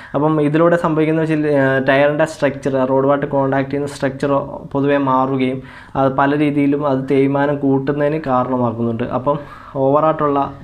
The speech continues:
ഭാരം വണ്ടിയിൽ കയറ്റുന്നത് ഒഴിവാക്കണം. ഇനി ആറാമതായി നമ്മൾ ശ്രദ്ധിക്കേണ്ട ഒരു കാര്യം എന്ന് വെച്ചാൽ നമ്മുടെ ഇഷ്ടത്തിനനുസരിച്ച് വീലുകളും ടയറുകളും മാറാൻ നേരത്ത് ഒരു മെക്കാനിക്കിൻ്റെ ഉപദേശം തേടുന്നത് നല്ലതായിരിക്കും. അതായത് ചില ആൾക്കാർക്ക് ഉള്ളൊരു സ്വഭാവമാണ്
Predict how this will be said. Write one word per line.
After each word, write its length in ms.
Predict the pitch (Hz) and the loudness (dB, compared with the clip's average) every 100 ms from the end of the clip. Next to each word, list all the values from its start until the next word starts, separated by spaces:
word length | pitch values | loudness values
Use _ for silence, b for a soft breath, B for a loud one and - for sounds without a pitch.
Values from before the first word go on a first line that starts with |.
| - | 0
ഭാരം 360 | 131 131 143 | 2 2 2
വണ്ടിയിൽ 320 | 131 131 135 | 0 0 0
കയറ്റുന്നത് 480 | 131 123 127 123 127 B B B | 0 -2 0 0 0 B B B
ഒഴിവാക്കണം. 680 | 139 131 123 117 113 110 - - - - - | 0 2 2 0 -2 -6 -10 -20 -20 -20 -4
ഇനി 120 | 196 | 2
ആറാമതായി 640 | 220 208 214 226 233 233 220 | 4 6 6 4 4 2 4
നമ്മൾ 280 | 214 208 | 2 2
ശ്രദ്ധിക്കേണ്ട 460 | 202 196 175 180 180 | 2 2 2 4 4
ഒരു 140 | 180 | 4
കാര്യം 240 | 175 160 160 | 4 2 2
എന്ന് 120 | 160 | 0
വെച്ചാൽ 240 | 156 160 | 0 2
നമ്മുടെ 340 | 156 160 175 202 | 2 2 2 4
ഇഷ്ടത്തിനനുസരിച്ച് 1000 | 175 - 185 175 180 160 156 160 151 160 | 2 2 0 2 2 0 0 0 2 2
വീലുകളും 760 | 156 151 156 165 160 160 160 | 2 2 2 2 2 2 2
ടയറുകളും 560 | 151 139 143 147 156 151 | 2 4 4 4 2 2
മാറാൻ 360 | 139 139 139 143 | 2 4 2 2
നേരത്ത് 400 | 131 127 139 139 | 0 0 -2 0
ഒരു 160 | 147 156 | 0 0
മെക്കാനിക്കിൻ്റെ 840 | 151 143 - 151 151 143 147 147 | 2 0 0 0 -2 -4 -2 2
ഉപദേശം 600 | 147 135 143 139 143 147 | 2 2 2 2 0 -2
തേടുന്നത് 420 | 139 131 135 139 | 0 0 0 0
നല്ലതായിരിക്കും. 400 | 131 131 120 120 | 0 2 2 0
അതായത് 240 | 131 143 | 0 -2
ചില 200 | 139 156 | 0 2
ആൾക്കാർക്ക് 560 | 175 170 160 160 156 156 | 2 2 2 0 0 0
ഉള്ളൊരു 220 | 151 151 | 0 0
സ്വഭാവമാണ് 560 | 147 147 139 139 135 | 0 0 2 2 0